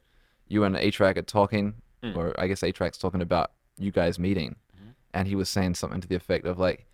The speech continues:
Speaker 1: he, he realized that you guys were gonna battle or something,
Speaker 2: Mm.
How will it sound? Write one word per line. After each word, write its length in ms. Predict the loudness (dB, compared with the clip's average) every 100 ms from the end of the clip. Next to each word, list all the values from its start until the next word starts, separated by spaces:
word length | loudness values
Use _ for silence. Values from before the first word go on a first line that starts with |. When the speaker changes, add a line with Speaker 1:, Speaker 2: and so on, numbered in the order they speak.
| _ _ _
Speaker 1:
he, 440 | -6 -2 0 -2 -8
he 300 | -8 -2 0
realized 440 | 4 6 8 6 4
that 200 | 0 0
you 100 | 0
guys 260 | 4 4 2
were 60 |
gonna 180 | -2 -2
battle 400 | 4 6 6 4
or 80 | 2
something, 420 | 0 -4 -4 -4 -8 _
Speaker 2:
Mm. 80 | -20